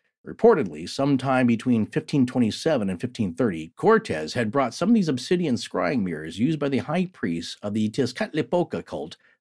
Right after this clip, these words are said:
back to Europe. And this was around the time of a beginning renewed interest in magical philosophy, which gained popularity during a transitional phase, roughly from the end of the late Middle Ages in fifteen hundred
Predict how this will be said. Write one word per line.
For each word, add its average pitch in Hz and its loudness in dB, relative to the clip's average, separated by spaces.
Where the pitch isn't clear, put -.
back 170 -2
to 147 0
Europe. - -6
And - 0
this 254 2
was 302 4
around 247 4
the 196 4
time 98 -2
of 120 -2
a 143 0
beginning 202 2
renewed 180 4
interest 170 -4
in 113 4
magical 165 -2
philosophy, 160 -2
which - -12
gained 135 2
popularity 123 -4
during 92 -4
a 85 -4
transitional 98 -2
phase, 78 -10
roughly 139 4
from 123 2
the 110 2
end 135 2
of 123 2
the 120 4
late 135 2
Middle 117 2
Ages 120 0
in 90 -6
fifteen 107 -4
hundred 131 0